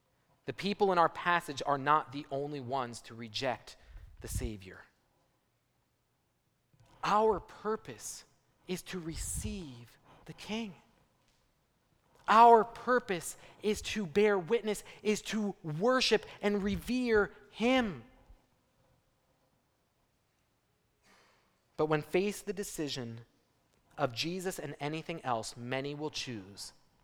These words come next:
anything else. This wasn't a surprise to Jesus.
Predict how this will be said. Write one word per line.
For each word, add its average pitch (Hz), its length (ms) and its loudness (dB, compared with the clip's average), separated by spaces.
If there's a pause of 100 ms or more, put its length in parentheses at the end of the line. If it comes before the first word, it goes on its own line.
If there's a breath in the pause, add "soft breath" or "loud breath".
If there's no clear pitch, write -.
(200)
anything 110 560 -10 (580)
else. - 500 -10 (2500 soft breath)
This - 120 -14
wasn't 190 240 0
a 175 40 -6
surprise 143 460 -4
to - 80 -16
Jesus. 117 560 -14